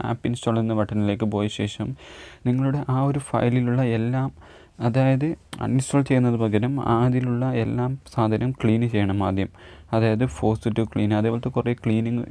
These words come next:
ഓപ്ഷൻ ഉണ്ട് അതിൽ. അതൊക്കെ ഒന്ന് ക്ലീൻ ചെയ്ത് മാത്രമേ, നിങ്ങൾ കാണാൻ സാധിക്കുന്നത് ആ സ്റ്റോറേജ് യൂസേജ്, ഇത്ര സ്റ്റോറേജാണ് ഈ ഒരു ആപ്പ് ഉപയോഗിക്കുന്നത്. ഞാനിപ്പോൾ ഡയറക്റ്റ് അൺഇൻസ്റ്റാൾ ചെയ്താൽ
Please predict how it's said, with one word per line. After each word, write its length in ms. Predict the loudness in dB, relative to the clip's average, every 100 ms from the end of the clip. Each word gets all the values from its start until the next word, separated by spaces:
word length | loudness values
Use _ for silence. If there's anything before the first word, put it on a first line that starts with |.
| -2
ഓപ്ഷൻ 400 | -2 -2 -4 -2
ഉണ്ട് 100 | 0
അതിൽ. 340 | 0 0 -2 -6 -16 -20 -8 -2
അതൊക്കെ 340 | -2 0 0
ഒന്ന് 160 | 0 -2 0
ക്ലീൻ 260 | 2 2 2
ചെയ്ത് 200 | 2 2
മാത്രമേ, 500 | 2 2 2 0 2
നിങ്ങൾ 260 | 0 -2 -2
കാണാൻ 200 | -2 -2
സാധിക്കുന്നത് 480 | 0 0 0 0 0
ആ 60 |
സ്റ്റോറേജ് 560 | -2 2 4 4 2 2
യൂസേജ്, 540 | 0 0 0 0 -2 -6 -16 -20 -12
ഇത്ര 280 | -12 -6 -4
സ്റ്റോറേജാണ് 600 | -4 -2 0 0 0 -2
ഈ 40 |
ഒരു 160 | -2 -2
ആപ്പ് 360 | 0 -2 -2 -2
ഉപയോഗിക്കുന്നത്. 460 | 0 0 0 0
ഞാനിപ്പോൾ 420 | -2 -2 -2 -4
ഡയറക്റ്റ് 500 | -2 -2 -2 -4 -4
അൺഇൻസ്റ്റാൾ 460 | -2 -2 -2 0 2
ചെയ്താൽ 500 | 2 0 0 -2 -4